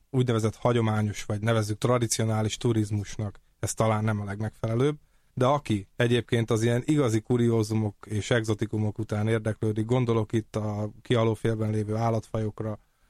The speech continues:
például a Malawi tó, ami felmerült, hogy ötvenszerese a mi Balatonunknak, pedig mi is büszkék vagyunk a magyar tengerre, ez egy sokkal hatalmasabb,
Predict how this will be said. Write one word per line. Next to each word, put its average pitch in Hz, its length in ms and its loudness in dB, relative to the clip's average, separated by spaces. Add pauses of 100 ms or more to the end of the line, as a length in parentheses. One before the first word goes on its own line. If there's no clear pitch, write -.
(140)
például 113 420 4
a 113 40 4
Malawi 120 340 4
tó, 117 440 2
ami 110 200 0
felmerült, 113 460 0
hogy 113 120 0
ötvenszerese 113 680 -2
a 110 40 -2
mi 113 120 2
Balatonunknak, 104 800 -2
pedig 110 200 -2
mi 113 80 2
is 113 120 0
büszkék 107 360 -2
vagyunk 107 260 -4
a 110 60 -4
magyar 110 300 0
tengerre, 131 560 2
ez 113 140 -2
egy 110 100 -2
sokkal 110 340 -4
hatalmasabb, 110 640 -4